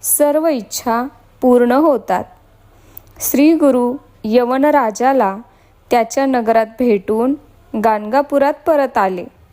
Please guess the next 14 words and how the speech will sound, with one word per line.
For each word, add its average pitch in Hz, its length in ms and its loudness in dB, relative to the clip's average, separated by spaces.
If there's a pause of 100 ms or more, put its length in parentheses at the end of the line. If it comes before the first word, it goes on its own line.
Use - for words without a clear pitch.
(720)
परत 294 300 0
आल्यावर 302 540 0 (440)
त्यांनी 277 340 0 (140)
एक 277 260 -2
विचार 269 520 -2 (240)
पक्का 262 340 -2
केला 196 380 -6 (960)
की 277 140 2 (140)
आता 254 300 -2
हा 254 180 -2
पसारा 233 640 -2 (500)
खूप 320 320 0
वाढला 220 460 -2
आहे, 214 560 -2